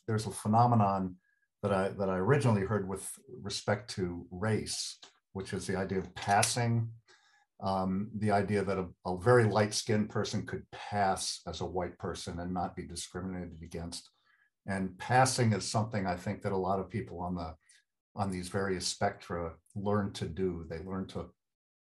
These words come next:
look a little, look a little less like they really are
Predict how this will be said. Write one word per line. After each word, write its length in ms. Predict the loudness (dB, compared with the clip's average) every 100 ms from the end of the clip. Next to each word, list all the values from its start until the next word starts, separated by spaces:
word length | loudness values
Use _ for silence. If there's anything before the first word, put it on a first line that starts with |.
| _ -6
look 340 | 2 2 4
a 60 | 4
little, 520 | 6 8 6 4 -2
look 220 | 0 0 2
a 40 |
little 320 | 4 6 6
less 280 | 6 4 4
like 240 | 0 0
they 140 | -2 -2
really 340 | 0 -2 -2 0
are 420 | 0 2 -2